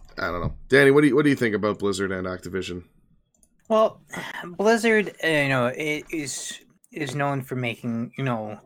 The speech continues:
Speaker 2: high quality games. They take a long time, like both of you guys have pointed out, but, you know, they, they've got a lot of great games under their belt. Um, Activision, yeah, I, I find that Activision is basically,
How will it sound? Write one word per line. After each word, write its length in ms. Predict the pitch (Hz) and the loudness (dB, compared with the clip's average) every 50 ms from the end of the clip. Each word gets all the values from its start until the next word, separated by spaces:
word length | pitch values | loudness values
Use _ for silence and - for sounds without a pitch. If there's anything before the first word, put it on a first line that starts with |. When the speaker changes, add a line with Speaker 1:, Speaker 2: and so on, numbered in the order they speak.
| _ _ - | _ _ -10
Speaker 2:
high 260 | - - 143 139 135 | -6 -4 -2 -2 -2
quality 360 | 135 - 139 127 127 127 120 | 0 0 2 2 2 2 0
games. 420 | 113 123 113 113 113 110 113 107 | -2 -4 -6 -4 -6 -8 -8 -4
They 100 | - 143 | -4 -4
take 160 | 131 160 160 143 | -2 -2 -2 0
a 60 | 139 | 0
long 220 | 127 123 127 131 | 0 0 0 -2
time, 260 | - - 135 123 120 | -2 -2 -2 -2 -2
like 220 | 113 107 110 107 - | -4 -6 -4 0 0
both 480 | - - - - - - 123 117 120 | 0 0 0 -4 -4 -4 -2 -4 -4
of 40 | - | -4
you 120 | 127 117 110 | -6 -6 -4
guys 240 | 113 110 110 - | -2 -4 -4 -4
have 120 | - 104 - | -8 -12 -10
pointed 340 | - 120 107 107 - - 117 | -8 -8 -6 -6 -6 -2 0
out, 260 | 117 113 110 107 _ - | 0 0 0 -4 _ -4
but, 320 | 117 113 113 120 - - | -4 -2 -2 -4 -6 -6
you 60 | 139 | -2
know, 260 | 131 120 117 120 165 - - - _ - | -2 -2 -2 -4 -8 -14 -18 -18 _ -6
they, 220 | 139 131 143 156 143 | -4 -4 -4 -6 -6
they've 260 | 131 147 147 147 143 - | -4 -4 -4 -4 -2 0
got 260 | - 170 175 185 - - - - - - | 0 2 2 0 -2 -8 -20 -14 -6 -2
a 80 | 147 135 | 0 2
lot 180 | 127 131 139 | 2 2 2
of 80 | 135 120 | 0 -2
great 360 | 123 123 120 123 123 120 - | -2 -2 -2 -2 -2 -4 -6
games 400 | - 120 120 120 135 131 120 113 | -6 -6 -4 -4 -4 -4 -6 -6
under 180 | 110 110 107 104 | -6 -6 -6 -6
their 140 | - 113 | -6 -8
belt. 400 | 110 107 117 120 139 135 120 - _ _ _ _ _ - - - | -6 -2 2 2 2 2 0 -4 _ _ _ _ _ -12 -6 -2
Um, 500 | 131 120 117 113 113 110 107 104 104 - _ _ _ _ _ _ _ _ _ _ _ _ _ _ _ _ _ _ _ _ _ - | 0 0 0 0 -2 -4 -6 -6 -10 -12 _ _ _ _ _ _ _ _ _ _ _ _ _ _ _ _ _ _ _ _ _ -2
Activision, 800 | 151 170 175 - 196 170 139 160 151 135 - 143 135 131 131 127 | -2 0 2 2 0 2 2 2 0 0 -2 -4 -4 -4 -2 0
yeah, 240 | 127 123 113 113 | 0 0 0 0
I, 440 | - 131 127 143 147 165 156 156 151 | -2 0 0 0 0 0 0 0 0
I 40 | 147 | 0
find 280 | - - 180 185 185 180 | 0 0 0 2 2 0
that 100 | 160 131 | 0 0
Activision 800 | 127 123 123 123 135 123 117 131 117 - 131 123 117 117 113 117 _ _ _ _ _ _ _ _ _ _ _ _ - - | 0 0 0 -2 -4 -8 -8 -8 -8 -6 -6 -6 -6 -6 -8 -12 _ _ _ _ _ _ _ _ _ _ _ _ -10 -6
is 400 | 139 135 131 127 120 120 113 113 | -4 -2 -2 -2 -2 -4 -6 -4
basically, 1000 | - 147 143 135 139 - 147 139 - 139 135 131 127 120 117 117 113 113 110 | -2 -2 -2 -2 -2 -4 -8 -6 -6 -4 -2 0 0 0 -2 -2 -4 -6 -8